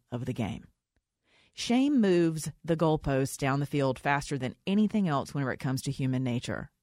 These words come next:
God forbid somebody change their mind, right? Because change says something to people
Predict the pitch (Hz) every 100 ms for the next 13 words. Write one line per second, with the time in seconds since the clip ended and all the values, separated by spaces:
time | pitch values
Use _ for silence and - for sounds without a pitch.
0 | _ 135 139 175 170 175 202 294 269 349
1 | 415 302 - 185 170 165 180 - 165 175
2 | 214 214 247 294 285 370 349 285 339 330
3 | - _ _ _ _ 143 156 240 403 -
4 | _ _ _ _ _ - 214 269 240 -
5 | - 320 381 370 269 269 262 - - _
6 | - 311 330 - 233 170 160 156 156 151
7 | 156 139 151 214